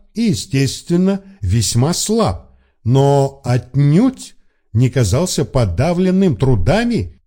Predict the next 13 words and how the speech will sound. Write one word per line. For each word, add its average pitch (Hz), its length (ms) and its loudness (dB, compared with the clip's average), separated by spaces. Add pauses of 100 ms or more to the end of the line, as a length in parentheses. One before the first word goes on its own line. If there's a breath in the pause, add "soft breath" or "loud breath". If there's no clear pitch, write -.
(160)
и 220 140 0
не 262 200 2
жалел 247 400 0
нисколько 226 600 -2
своей 233 360 -4
жизни. 175 580 -2 (640 soft breath)
За 151 300 0
ним 262 240 0
следовало 214 540 0
не 185 200 4
более 208 280 0
трехсот 202 680 -2 (140)
аплитов, 196 960 -2